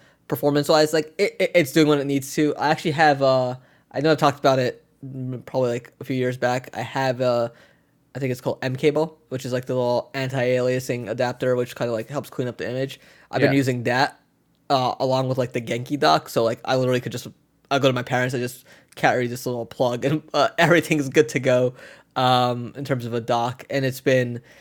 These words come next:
Speaker 1: it's been great to just play on a television. It, it, it looks good, uh, it runs good. Yes, it's not the most crisp four K image, uh, you know, the Switch is a, what, a ten eighty p <laughs> device at the end of the day, but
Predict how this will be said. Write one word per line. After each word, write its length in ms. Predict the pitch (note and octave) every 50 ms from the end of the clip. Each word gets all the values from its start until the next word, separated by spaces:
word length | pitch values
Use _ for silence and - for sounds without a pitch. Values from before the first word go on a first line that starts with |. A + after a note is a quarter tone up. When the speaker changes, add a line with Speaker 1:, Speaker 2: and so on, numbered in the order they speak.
| - - _ _ -
Speaker 1:
it's 100 | - -
been 160 | G3+ E3+ C#3
great 300 | C3 C3+ C3 D3+ - -
to 60 | -
just 200 | C3 B2 B2 -
play 220 | - C3+ B2 B2
on 140 | A#2+ B2 A#2+
a 100 | A#2 - - - A2
television. 640 | B2+ - B2+ A#2+ B2+ B2 A#2+ A#2+ A2+ - A#2+ A#2+ A#2 A#2
It, 160 | G#2+ - - -
it, 160 | C3+ - -
it 80 | B2
looks 280 | B2 B2+ B2+ B2+ - -
good, 440 | - C3+ B2+ B2 A#2+ A#2+ A2 A2+ - _ -
uh, 220 | B2 B2 A2+ F#2 - -
it 100 | C#3 A#2+
runs 220 | B2 B2 B2 C3
good. 200 | - C3 B2 A#2
Yes, 260 | C3+ D#3+ - - -
it's 180 | F#3+ C3+ - -
not 300 | C#3 B2+ B2 B2 - -
the 60 | C#3
most 240 | B2+ B2 B2 - -
crisp 340 | - C#3+ B2 - - _ _ _ _ - A2 A#2 -
four 200 | - C#3+ C#3 C3
K 260 | C3 - C3 B2+ B2
image, 420 | C3 B2+ B2+ B2+ B2+ C3 D3 - - - - - - _ _ -
uh, 520 | - B2 A#2 A#2+ A#2+ A#2 A#2 A#2 A2+ F2+ E2+ - _ _ _ _ _ _ _ _ _ _ _ -
you 100 | D3 B2+
know, 180 | B2 B2 A#2+ A#2+
the 220 | B2 - C3+ B2
Switch 220 | C3 C#3 C3+ -
is 280 | C3+ B2 - - - - _ -
a, 40 | -
what, 180 | B2 B2 - -
a 40 | -
ten 160 | - - C#3+
eighty 220 | C3 - E3+ -
p 160 | C3 - D#3
<laughs> 120 | D3+ C3+ -
device 240 | C#3+ C#3 C#3 - -
at 100 | D3+ D3
the 100 | - -
end 120 | - C#3+
of 60 | C#3+ C#3
the 120 | C#3 C#3
day, 320 | C#3 C#3+ C#3+ C#3+ C#3+ C#3+ - - - - _
but 320 | - C#3 B2+ B2+ - -